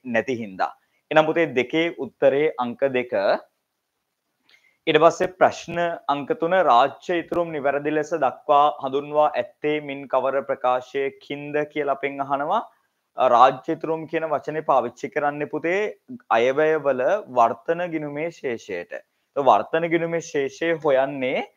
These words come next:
මුළු අයභාරයෙන් මුළු අයභාරයෙන් අඩු කරනවා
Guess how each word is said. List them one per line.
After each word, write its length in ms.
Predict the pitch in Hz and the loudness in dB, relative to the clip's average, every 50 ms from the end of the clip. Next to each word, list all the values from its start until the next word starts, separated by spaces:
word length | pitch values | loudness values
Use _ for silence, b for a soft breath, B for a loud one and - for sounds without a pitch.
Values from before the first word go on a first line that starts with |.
| _ _ _ _ _ _ _ | _ _ _ _ _ _ _
මුළු 300 | - 135 135 139 147 175 185 - - | -4 0 2 4 4 4 2 4 4
අයභාරයෙන් 960 | 139 139 143 151 156 151 151 151 160 147 151 147 135 110 104 104 110 123 151 214 403 403 _ _ _ _ _ _ _ _ _ _ _ _ _ _ _ _ _ _ _ _ 120 | 4 4 6 4 2 2 4 4 4 4 4 4 2 2 0 0 -2 -4 -4 -6 -8 -10 _ _ _ _ _ _ _ _ _ _ _ _ _ _ _ _ _ _ _ _ -6
මුළු 260 | 123 123 131 143 151 - - | -6 -2 0 0 0 0 0
අයභාරයෙන් 1000 | 110 120 127 127 131 131 135 127 127 127 127 127 123 127 131 127 131 147 175 196 196 - - | -2 0 0 0 0 -2 2 2 4 4 4 4 2 0 0 0 -2 -2 -2 -4 -10 -8 -6
අඩු 200 | 110 120 123 127 120 | -6 -4 -4 -4 -6
කරනවා 520 | - 131 131 143 143 151 156 175 208 226 | -4 -4 -4 -4 -4 -4 -2 2 2 2